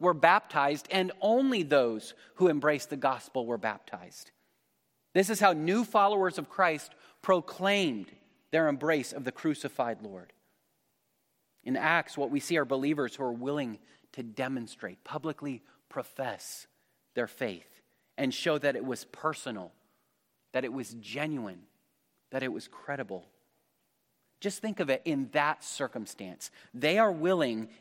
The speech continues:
immediately to suffer for Christ. Their public baptism was a social risk. In some ways,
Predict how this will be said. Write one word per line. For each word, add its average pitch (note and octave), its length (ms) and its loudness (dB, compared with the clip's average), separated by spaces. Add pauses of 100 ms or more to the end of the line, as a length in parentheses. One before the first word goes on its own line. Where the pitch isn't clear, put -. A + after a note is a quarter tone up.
immediately D3 720 2
to - 180 -8
suffer C3+ 720 0 (220)
for D3+ 140 -2
Christ. - 800 -8 (1500)
Their F3+ 120 6
public G3 560 0
baptism D#3+ 680 2 (220)
was E3 160 2
a D#3+ 80 0
social G3 580 0
risk. D#3 560 -2 (180)
In F#3+ 140 0
some G#3+ 320 0
ways, A3 380 2